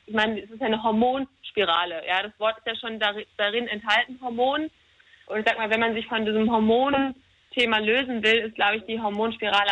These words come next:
auch nicht der Grund, äh, der, der, der, die Lösung. Und ich glaube, ich kann da auch ein bisschen Licht ins Dunkeln bringen, also was vielleicht jetzt der Unterschied ist zwischen Kupferspirale und Hormonspirale, soweit ich weiß,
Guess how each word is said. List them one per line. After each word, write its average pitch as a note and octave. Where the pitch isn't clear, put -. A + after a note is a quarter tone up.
auch G#3
nicht A3
der F3
Grund, -
äh, F#3+
der, F#3
der, F#3
der, F3+
die F#3
Lösung. F#3
Und G3
ich G3+
glaube, A3
ich A3
kann A#3
da A3+
auch G#3+
ein G#3+
bisschen A3
Licht A#3+
ins A#3
Dunkeln A#3
bringen, A#3+
also G3+
was G#3+
vielleicht G#3+
jetzt G3+
der G#3+
Unterschied A#3+
ist A3+
zwischen G#3+
Kupferspirale A3
und G#3
Hormonspirale, A#3+
soweit G#3+
ich A3+
weiß, A#3